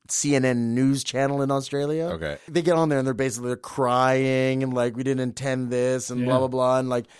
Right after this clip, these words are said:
Speaker 1: and I'm watching it, and the whole time I felt like it were, they were crocodile tears.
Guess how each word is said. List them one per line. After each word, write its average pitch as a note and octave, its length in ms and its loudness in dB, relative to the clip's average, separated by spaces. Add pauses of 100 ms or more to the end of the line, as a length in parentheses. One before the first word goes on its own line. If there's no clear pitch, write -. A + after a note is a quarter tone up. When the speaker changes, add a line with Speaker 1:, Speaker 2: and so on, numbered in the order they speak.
Speaker 1:
and C#3+ 100 2
I'm D3+ 120 4
watching F3 320 2
it, - 20 -4
and C#3+ 80 -4
the C3 60 2
whole D#3+ 280 2
time E3 220 0
I C#3+ 80 2
felt B2 320 0
like A2+ 220 -4
it G2 100 -8
were, A#2 140 -2
they A#2 100 -2
were A2+ 120 -2
crocodile G#2 520 -2
tears. E2+ 440 -12